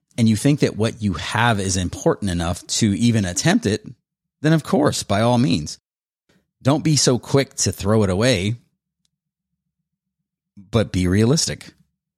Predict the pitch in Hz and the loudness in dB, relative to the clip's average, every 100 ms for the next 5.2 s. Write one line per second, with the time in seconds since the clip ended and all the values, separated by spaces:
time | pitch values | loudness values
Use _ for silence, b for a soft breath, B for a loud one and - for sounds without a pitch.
0 | _ _ _ _ - - 151 - - 110 | _ _ _ _ -6 -2 0 -2 -2 0
1 | 117 107 113 110 101 95 113 101 98 98 | 0 2 2 2 2 0 0 2 0 0
2 | 92 76 55 107 - _ _ _ _ _ | -2 -4 -6 -12 -20 _ _ _ _ _
3 | _ _ 95 92 147 - 160 151 95 117 | _ _ -4 0 0 2 0 0 -2 -4
4 | - 123 117 - 104 98 95 95 101 - | -2 -2 0 0 -2 -2 -2 0 -2 -2
5 | 95 92 | -4 -4